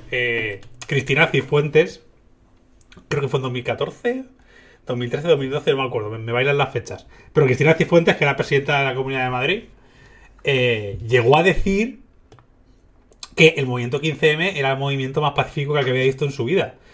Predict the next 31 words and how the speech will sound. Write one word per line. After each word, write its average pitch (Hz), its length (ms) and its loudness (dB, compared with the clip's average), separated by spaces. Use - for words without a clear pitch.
Porque 135 380 2
ha, 139 120 0
había 143 320 2
habido, 151 460 2
no 117 140 -6
sé, 139 320 2
dos 127 240 4
mil 135 180 0
doscientas 170 460 4
o 127 220 0
dos 117 100 0
mil 139 140 -2
trescientas 160 400 0
manifestaciones 131 580 -2
en 113 80 -2
toda 135 140 0
la 135 80 0
comunidad 135 560 0
durante 113 500 -4
el 104 80 -6
año 120 180 -4
dos 113 80 -6
mil 107 120 -8
doce 185 240 0
o 139 40 2
algo 127 140 0
así, 180 160 -2
o 160 60 2
dos 127 100 0
mil 123 140 -4
trece, 175 340 -6